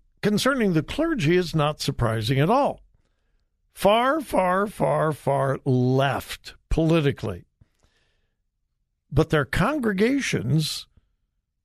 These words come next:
not so much. That's the puzzling thing. All right, let me get back to the actual study. Uh, the individual denominations concerning political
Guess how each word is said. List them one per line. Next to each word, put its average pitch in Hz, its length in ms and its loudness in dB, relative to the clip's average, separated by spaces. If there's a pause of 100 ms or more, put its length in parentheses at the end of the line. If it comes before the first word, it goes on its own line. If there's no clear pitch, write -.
(340)
not 202 300 0
so 285 220 -4
much. - 640 -6 (720)
That's - 640 -2
the 185 80 -2
puzzling 139 480 0
thing. 120 320 -2
All 165 80 2
right, 185 80 0
let 208 160 2
me 302 60 2
get 233 140 -2
back 185 260 0
to 156 60 0
the 143 140 2
actual 123 400 -2
study. 107 540 -4 (1600)
Uh, 190 580 2 (500)
the 190 240 2
individual 240 500 2
denominations 185 1000 0
concerning 165 760 0 (760)
political 240 680 2